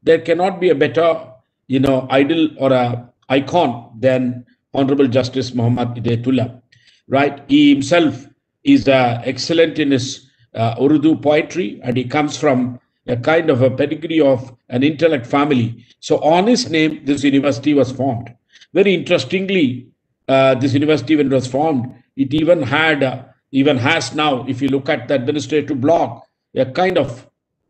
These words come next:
a kind of replica of the parliament structure, where governance of the country happens. And probably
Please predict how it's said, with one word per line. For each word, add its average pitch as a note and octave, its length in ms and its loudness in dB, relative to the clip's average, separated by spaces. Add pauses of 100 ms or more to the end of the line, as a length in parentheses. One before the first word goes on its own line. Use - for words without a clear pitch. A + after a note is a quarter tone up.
(920)
a C3 80 0
kind G3 320 -2
of F3+ 80 0
replica D3+ 460 -2
of C3+ 480 0 (300)
the C3 100 0
parliament C#3 440 0
structure, A#2+ 400 -6 (640)
where B2+ 440 2 (100)
governance D3 500 2
of C#3 80 2
the B2+ 80 0
country B2+ 380 -2
happens. A#2 600 -4 (200)
And B2+ 180 -2
probably C#3+ 760 0